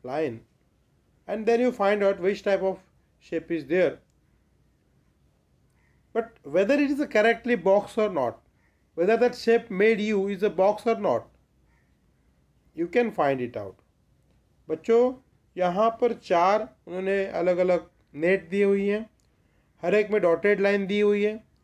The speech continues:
आपको डॉटेड लाइन इसको फोल्ड करना है। फोल्ड कर, करने के बाद इसमें से कौन से, कौन से ऐसे शेप्स हैं जिनका क्या बनेगा, बॉक्स बनेगा, यहाँ याद रखना ये।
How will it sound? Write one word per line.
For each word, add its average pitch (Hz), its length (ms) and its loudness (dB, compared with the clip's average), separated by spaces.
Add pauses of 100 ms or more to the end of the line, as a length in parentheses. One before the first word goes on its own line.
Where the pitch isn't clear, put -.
(380)
आपको 170 340 0
डॉटेड 196 340 0
लाइन 190 280 2
इसको 190 220 -6
फोल्ड 190 360 0
करना 196 360 -2
है। 208 280 -4 (720)
फोल्ड 220 320 2
कर, 208 200 -2
करने 185 560 -2
के 208 160 0
बाद 143 440 0 (600)
इसमें 233 300 -4
से 247 180 2
कौन 214 340 0
से, 247 200 2
कौन 240 260 0
से 220 180 0
ऐसे 208 240 0
शेप्स 165 460 -4
हैं 185 260 -6 (720)
जिनका 180 480 -2
क्या 214 240 2
बनेगा, 220 340 2
बॉक्स 160 580 0
बनेगा, 131 360 -4
यहाँ 160 300 0
याद 156 220 -2
रखना 131 220 -10
ये। 123 340 -8